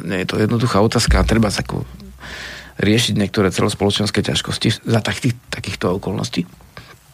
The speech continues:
A ľudia sú naučení tak celkovo, že tak sa jedná vo firmách, ja neviem, v tých orientálnych firmách, tam ten vedúci neodzdraví, tam sú dokonca telesné tresty, ako používajú v tých krajinách, čo sú tu automobilky, hej, tie orientálne.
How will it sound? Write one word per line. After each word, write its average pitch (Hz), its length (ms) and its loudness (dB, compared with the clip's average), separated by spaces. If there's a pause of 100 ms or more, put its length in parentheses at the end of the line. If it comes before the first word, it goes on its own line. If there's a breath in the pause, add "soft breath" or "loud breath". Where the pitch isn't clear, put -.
(1300)
A 147 240 2
ľudia 165 240 4
sú 156 160 -4
naučení 147 320 0
tak 135 160 -2
celkovo, 165 400 2
že 101 160 -2
tak 87 160 -2
sa 95 80 2
jedná 95 240 4
vo 98 160 2
firmách, 123 480 2 (480 loud breath)
ja 107 80 2
neviem, 123 160 4
v - 60 -2
tých 95 100 2
orientálnych 117 480 4
firmách, 131 480 2
tam 120 240 2 (840 loud breath)
ten 95 160 -2
vedúci 101 320 2
neodzdraví, 117 560 2
tam 101 400 0
sú - 320 -8
dokonca 113 320 0 (280)
telesné 110 360 0
tresty, 175 440 2
ako 117 200 0
používajú 107 480 4
v - 100 -4
tých 104 60 0
krajinách, 95 560 0
čo - 80 -4
sú 104 160 -4
tu - 80 0
automobilky, 92 640 2
hej, 98 180 2 (640 loud breath)
tie - 80 2
orientálne. 90 640 2